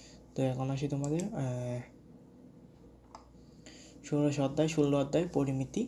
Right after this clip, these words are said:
ষোলো দশমিক এক থেকে পাঁচ, ছয়, ষোলো দশমিক দুই থেকে তিন, পাঁচ, দশ, তেরো, ষোলো দশমিক তিন থেকে দুই,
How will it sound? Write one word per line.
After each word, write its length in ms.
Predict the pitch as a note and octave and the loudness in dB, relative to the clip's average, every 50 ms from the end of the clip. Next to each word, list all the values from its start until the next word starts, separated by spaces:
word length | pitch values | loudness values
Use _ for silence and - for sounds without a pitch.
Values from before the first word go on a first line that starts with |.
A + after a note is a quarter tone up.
| - - | -4 -4
ষোলো 260 | - D3+ C#3 C#3+ C#3 | -2 0 0 2 0
দশমিক 220 | C#3+ C3+ C3+ C3+ | 0 -2 -2 -2
এক 140 | C3 C3+ C3+ - | -2 -2 -4 0
থেকে 260 | - D3 C#3 F3 A#3 C#4 - - - - - - - - - - - - - - - - - - - - - | 0 0 2 2 0 0 -2 -12 -20 -20 -20 -20 -20 -20 -20 -20 -20 -20 -20 -20 -20 -20 -20 -20 -20 -10 -4
পাঁচ, 260 | C3+ C3+ C3+ C#3 C#3 - - - | 0 0 2 0 0 -2 -4 2
ছয়, 260 | - D3 D#3+ G#3 A#3+ - - - - - | 2 4 4 4 2 -2 -8 -16 -16 -6
ষোলো 240 | - - D3 C#3+ C#3+ | -2 0 2 2 2
দশমিক 300 | C#3 C#3+ C3+ C3+ C3+ C#3 | 0 -2 -4 -4 0 0
দুই 120 | D3 D3 | 0 0
থেকে 280 | D3 - C#3 C3+ C#3+ C#3 | 2 0 -2 -2 -2 -2
তিন, 280 | - - C#3+ C#3+ C#3 | 0 -2 -2 -2 -2
পাঁচ, 240 | C#3 - C#3 C#3+ D#3 - - - - | -2 -2 -2 -2 -2 -6 -10 -6 -4
দশ, 300 | C#3 C3+ C3+ C#3 D3 - - | 0 0 0 0 0 -4 -2
তেরো, 280 | - D3 D3+ F3+ A3 A#3+ - | 0 2 2 2 0 -2 -2
ষোলো 260 | - - C#3 C#3 C#3 | 0 2 2 2 2
দশমিক 480 | C3+ D3 C#3+ C#3+ D3+ C#3 C#3 D#3+ G#3 - - - - - - - - | 0 0 0 0 0 0 0 0 -2 -4 -8 -16 -20 -20 -20 -4 -2
তিন 200 | D3 C#3 C3 C3+ | -2 0 0 -2
থেকে 320 | - C#3+ C#3 - G3+ G#3+ | -2 -2 0 0 0 0
দুই, 400 | E3+ D3 C#3+ C#3+ C#3+ D3+ E3+ | 2 2 2 4 4 4 2